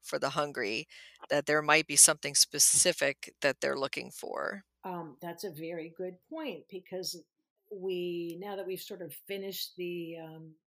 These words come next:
Speaker 2: you know, the warm season harvest, and not as many gardeners are cool season, um, vegetable gardeners. Of the, you know, they are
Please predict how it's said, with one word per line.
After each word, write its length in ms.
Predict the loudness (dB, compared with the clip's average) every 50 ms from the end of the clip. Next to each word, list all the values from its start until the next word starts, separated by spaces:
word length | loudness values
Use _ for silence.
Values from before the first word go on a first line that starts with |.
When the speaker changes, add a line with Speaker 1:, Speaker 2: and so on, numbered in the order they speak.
| _ _
Speaker 2:
you 140 | -12 -10 -10
know, 80 | -10 -10
the 120 | -10 -10
warm 300 | -8 -6 -6 -4 -2 -2
season 720 | -2 -2 -2 -4 -4 -6 -6 -8 -10 -8 -10 -10 -12 -14 _ _ _ _ _ _ _ _ _ _
harvest, 460 | -6 -4 -4 -4 -4 -4 -4 -4 -4 -4
and 240 | -4 -4 -6 -8 -10 -12 _ _ _ -10
not 300 | -6 -4 -2 -2 -2 -2
as 160 | -4 -4 -6
many 260 | -4 -4 -4 -4 -4
gardeners 540 | -4 -4 -4 -4 -4 -6 -6 -8 -8 -6 -6
are 160 | -8 -8 -8 _ _ _ _ -8
cool 160 | -6 -6 -6
season, 720 | -6 -6 -8 -8 -8 -6 -6 -8 -8 -8 -10 -10 -10 -12 -14 _ _ -18
um, 600 | -16 -14 -14 -12 -12 -12 -12 -12 -12 -12 -14 -16 _ _ _ _ _
vegetable 500 | -8 -6 -6 -6 -6 -8 -8 -8 -8 -8
gardeners. 560 | -6 -6 -6 -6 -6 -6 -4 -4 -4 -4 -4 -6
Of 140 | -10 -12 -14
the, 60 | -18 -18 -18 -20 -16 -10
you 140 | -8 -8 -6
know, 100 | -6 -6
they 160 | -4 -4 -4
are 440 | -4 -4 -4 -4 -6 -6 -8 -8